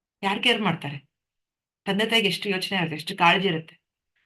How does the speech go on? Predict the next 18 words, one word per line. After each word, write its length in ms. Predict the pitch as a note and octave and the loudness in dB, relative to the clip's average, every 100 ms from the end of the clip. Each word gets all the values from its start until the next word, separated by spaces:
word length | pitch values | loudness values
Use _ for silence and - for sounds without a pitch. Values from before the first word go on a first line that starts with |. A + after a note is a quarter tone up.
| F#3 | 2
ಯಾವಾಗ 340 | F#3+ A#3 E4+ E4 | 6 6 6 6
ನಾವು 120 | D#4 | 4
ತಂದೆ 340 | G3 G#3+ C#4+ | 2 4 6
ತಾಯಿ 160 | C#4+ C#4+ | 4 4
ಪೊಸಿಷನ್ 400 | B3 A#3+ B3+ A#3+ | 4 4 2 0
ತಗೊಂತೀವಲ್ಲ, 480 | G3+ G3+ G3+ D#3+ F3 | 2 2 2 4 4
ಅವಾಗ 200 | F3 F#3 | 4 2
ನಮಗ್ 180 | F#3 E3+ | 0 0
ಗೊತ್ತಾಗತ್ತೆ 420 | E3+ F#3 E3 C3 | 0 0 -2 -4
ಕೃಷ್ಣ, 280 | - - G3 F3 E3 - - _ - | -8 0 4 4 2 -6 -20 _ -4
ಕೃಷ್ಣಂದ್ 420 | A3+ - C#4 A#3+ | -2 2 4 8
ಯಾವ 120 | G#3 | 6
ತರ 120 | - | 6
ಯೋಚನೆ 320 | G3+ F3+ - E3 | 2 2 0 0
ಇರುತ್ತೆ 240 | E3 D#3 | -2 -4
ನಮ್ಮ 120 | C#3+ | -6
ಬಗ್ಗೆ 160 | C3+ D3+ | -6 -8
ಅಂತ. 180 | F3 | -12